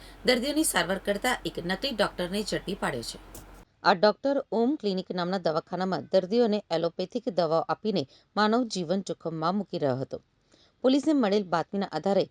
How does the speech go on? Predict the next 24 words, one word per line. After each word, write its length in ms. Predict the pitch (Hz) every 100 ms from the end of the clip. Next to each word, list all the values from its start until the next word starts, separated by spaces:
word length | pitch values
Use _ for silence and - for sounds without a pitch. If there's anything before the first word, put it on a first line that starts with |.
| _ _
લસકાણા 420 | 185 185 - 240 240
ગામમાં 360 | 208 160 170
આવેલા 360 | 156 151 151 180 -
બળિયાદેવ 400 | 156 156 160 214
મંદિર 320 | 226 160 160 175
સામેની 500 | - 175 196 202 139 _ _ -
ઉમિયા 260 | 220 240
કોમ્પ્લેક્સમાં 800 | 262 202 160 180 - 180 180 175
દુકાન 280 | 151 175 170
નંબર 260 | 151 175
ત્રણમાં 600 | 165 180 190 202 156 180 - - -
ઓમ 240 | 214 254
ક્લિનિક 320 | 254 202 190
નામનું 360 | 190 170 175 185
દવાખાનું 520 | 151 160 - 220 220
ચલાવતા 480 | - 160 165 165 151 - _ -
ઉત્પલ 400 | 240 - 247 262 202
રાજકુમાર 500 | 170 165 - 175 185
રાય 300 | 165 156 170
ઉપર 280 | 160 190 180
દરોડો 340 | 156 165 190
પાડવામાં 500 | - 160 139 139 190
આવ્યો 180 | 160 143
હતો. 200 | - -